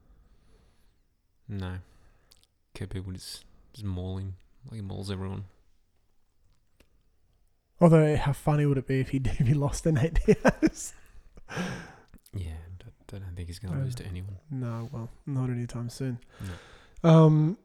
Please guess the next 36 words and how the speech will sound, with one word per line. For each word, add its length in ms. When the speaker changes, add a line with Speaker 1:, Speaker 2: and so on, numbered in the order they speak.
Speaker 2:
yeah, 220
what 180
else 220
is 80
happening? 360
Oh. 380
Speaker 1:
So, 340
the 100
Switch. 420
Let's 140
go 80
back 180
to 80
the 40
Speaker 2:
Nintendo 60
Speaker 1:
Switch. 180
Speaker 2:
Switch, 340
yeah. 160
Speaker 1:
So 140
what 100
did 60
we 40
play? 180
We 60
played 280
Rabbids. 340
So 160
I 20
picked 120
that 40
Speaker 2:
Mario 440
Speaker 1:
up. 60
Speaker 2:
Rabbids, 300
which 180
is 140
essentially 640